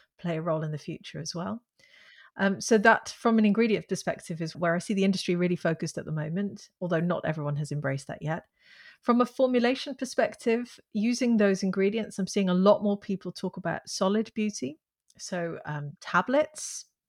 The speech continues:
bars, things that you can easily take on holiday with you, for instance, uh, things that have a lot more usage in them. It was funny, actually, 'cause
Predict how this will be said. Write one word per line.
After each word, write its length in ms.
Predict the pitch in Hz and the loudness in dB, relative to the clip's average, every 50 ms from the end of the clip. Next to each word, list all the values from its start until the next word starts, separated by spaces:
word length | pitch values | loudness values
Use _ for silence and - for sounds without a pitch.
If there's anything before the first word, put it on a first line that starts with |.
| _ - | _ 2
bars, 720 | 208 190 190 196 208 214 220 220 226 220 214 - - - - - - - - - - - _ - | 4 6 6 6 4 4 4 2 2 0 -2 -6 -10 -12 -14 -18 -20 -20 -20 -20 -20 -20 _ -2
things 240 | - 220 226 214 - | 2 2 2 2 0
that 80 | - | -2
you 120 | 202 208 196 | -4 -4 -2
can 180 | - 196 - | -2 -4 -6
easily 400 | - 220 233 220 - 226 226 202 | -4 -4 -4 -4 -2 -2 -2 -2
take 300 | - - 202 214 - - | 0 0 -2 -2 -2 0
on 60 | 208 | 0
holiday 440 | 185 - - 202 226 220 208 226 240 | 0 0 0 0 2 2 2 2 2
with 260 | 233 226 233 226 - | 2 0 0 -2 -2
you, 180 | 240 233 233 226 | -4 -4 -4 -4
for 140 | - - 247 | -6 -6 -6
instance, 760 | 220 196 196 - - - 220 214 208 202 - - - - - - - | -6 -6 -8 -12 -10 -6 -4 -2 -2 -4 -6 -8 -12 -16 -16 -10 -8
uh, 160 | 185 170 170 - | -6 -6 -6 -4
things 340 | - 208 208 208 196 - | -2 0 0 2 0 0
that 180 | - 185 - - - | -2 -6 -6 -4 -6
have 280 | 165 - 180 175 170 - - | -4 -2 -2 -2 -2 -2 0
a 60 | 180 | 0
lot 260 | 185 185 175 135 160 | 2 2 2 0 0
more 120 | 180 175 | -2 -2
usage 520 | 175 175 170 190 214 202 - - 202 196 - | -2 -2 0 -2 -2 -2 -2 -2 -4 -4 -4
in 260 | - 185 185 185 180 | -4 -2 -2 0 0
them. 300 | 185 185 180 185 185 196 - _ _ - - - - - _ _ _ _ _ - | 0 0 -2 -2 -4 -6 -8 _ _ -20 -20 -20 -20 -20 _ _ _ _ _ 2
It 60 | 220 | 2
was 140 | 214 202 - | 2 2 -2
funny, 320 | - - 208 202 196 170 | 2 4 4 6 6 4
actually, 340 | - - - - - 170 160 | 0 -2 -4 -6 -6 -6 -4
'cause 240 | - 185 175 - | -4 -4 -6 -6